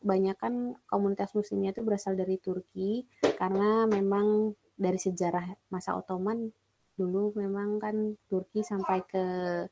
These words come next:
Austria, dan di Polandia itu ada salah satu dulu namanya Kerajaan Milanov yang membantu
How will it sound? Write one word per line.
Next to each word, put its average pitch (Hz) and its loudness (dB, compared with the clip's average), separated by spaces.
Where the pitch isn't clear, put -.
Austria, 190 2
dan 180 -2
di 190 2
Polandia 190 2
itu - -8
ada 220 0
salah 196 -2
satu 196 -6
dulu 214 0
namanya 220 0
Kerajaan 196 0
Milanov 190 0
yang 208 2
membantu 196 0